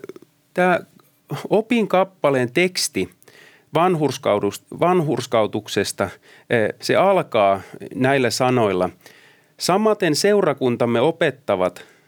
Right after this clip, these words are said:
että ihmiset eivät voi tulla vanhurskautetuiksi Jumalan edessä omin voimin, ansioin tai teoin." Nyt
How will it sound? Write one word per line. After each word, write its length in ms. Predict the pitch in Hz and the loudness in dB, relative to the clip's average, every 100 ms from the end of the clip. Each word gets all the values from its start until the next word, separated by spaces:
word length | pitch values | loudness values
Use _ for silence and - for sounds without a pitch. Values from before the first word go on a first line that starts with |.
| _ _ | _ _
että 300 | 175 123 123 | -8 -2 0
ihmiset 480 | 170 202 190 147 143 | 2 2 2 0 2
eivät 340 | 135 127 123 | 2 2 0
voi 160 | 131 127 | 0 0
tulla 440 | 123 139 127 120 | 0 0 0 0
vanhurskautetuiksi 1400 | 147 170 165 123 113 - 101 98 98 107 104 95 - 92 98 - | 0 2 0 -2 -4 0 0 0 -4 -2 0 0 -4 -6 -8 -12
Jumalan 520 | 127 165 185 160 120 120 | -2 0 2 2 2 2
edessä 500 | 123 113 - 104 98 _ _ _ _ | 2 0 -2 -2 -4 _ _ _ _
omin 540 | 156 180 185 156 110 95 - 120 | 0 2 2 2 0 -2 -6 -2
voimin, 580 | 147 156 143 131 123 120 _ - - | 0 2 0 0 -2 -6 _ -16 -2
ansioin 800 | 135 143 127 - 110 95 92 98 _ _ _ _ _ | 0 2 0 0 0 0 -2 -6 _ _ _ _ _
tai 240 | 107 95 92 | -2 -2 -2
teoin." 560 | 107 95 82 57 85 - _ _ _ _ _ _ _ _ _ _ _ _ _ _ _ _ _ - | -2 -2 -4 -8 -16 -20 _ _ _ _ _ _ _ _ _ _ _ _ _ _ _ _ _ -4
Nyt 300 | - 151 | -4 -4